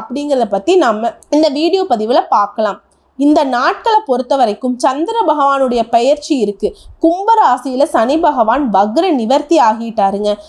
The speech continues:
சூரிய பகவானை பொறுத்த வரைக்கும் துலாம் ராசியிலிருந்து விருச்சக ராசிக்கு பெயர்ச்சி ஆகிறார். மேலும் சொல்லணும்னா விருச்சக ராசியில் இருந்து சூரியனும் புதனும் சேர்க்கையினால ராஜயோகம் உருவாயிருக்குங்க.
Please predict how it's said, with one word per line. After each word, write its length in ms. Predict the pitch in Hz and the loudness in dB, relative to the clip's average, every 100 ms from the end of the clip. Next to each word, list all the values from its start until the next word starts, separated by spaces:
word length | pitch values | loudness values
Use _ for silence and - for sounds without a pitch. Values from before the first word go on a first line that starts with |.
| - | -12
சூரிய 460 | - 330 403 415 | 0 2 4 2
பகவானை 460 | 381 285 285 262 247 | 2 0 0 -2 -2
பொறுத்த 340 | 240 254 262 | 0 -2 0
வரைக்கும் 440 | 277 220 220 311 233 | 0 0 0 0 0
துலாம் 420 | 247 294 370 392 | 2 0 0 2
ராசியிலிருந்து 640 | 294 - 262 240 208 269 381 240 | 0 0 -6 -2 -2 0 0 0
விருச்சக 420 | 262 330 403 359 | 0 0 2 2
ராசிக்கு 340 | 240 220 - 339 | 0 -2 -4 -2
பெயர்ச்சி 420 | 247 220 220 247 | 0 -2 -4 0
ஆகிறார். 460 | 214 208 208 202 - - - | 0 0 0 0 -2 -14 -2
மேலும் 400 | 247 311 427 440 | 2 2 0 0
சொல்லணும்னா 420 | 370 254 233 240 262 220 | 0 0 -2 -2 -2 0
விருச்சக 460 | 254 359 381 427 403 | 0 0 0 2 2
ராசியில் 460 | 302 294 285 262 | 2 0 -4 -4
இருந்து 440 | 233 214 220 220 226 | -2 -4 -2 -2 -2
சூரியனும் 640 | 294 320 339 392 381 320 | 2 4 4 2 2 0
புதனும் 380 | 240 233 262 330 | 0 2 0 2
சேர்க்கையினால 920 | 254 247 247 277 233 202 214 277 220 | 2 2 2 0 0 0 0 2 2
ராஜயோகம் 720 | 202 262 370 392 277 247 277 247 | 2 4 2 0 -2 -2 -2 0
உருவாயிருக்குங்க. 680 | 208 220 214 220 208 208 214 | 0 2 0 -4 -6 -4 -4